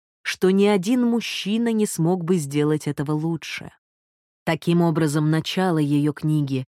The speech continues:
рассказывало о сотворении мира, далее шли истории из Ветхого и Нового Завета, а заканчивалась она повествованием о сошествии Святого Духа на апостолов.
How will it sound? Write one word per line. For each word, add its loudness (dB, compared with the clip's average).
рассказывало -2
о -2
сотворении -2
мира, -4
далее 2
шли 0
истории 0
из -2
Ветхого -2
и 0
Нового 0
Завета, -6
а 2
заканчивалась 0
она -4
повествованием 0
о -2
сошествии -2
Святого -2
Духа -6
на 0
апостолов. -10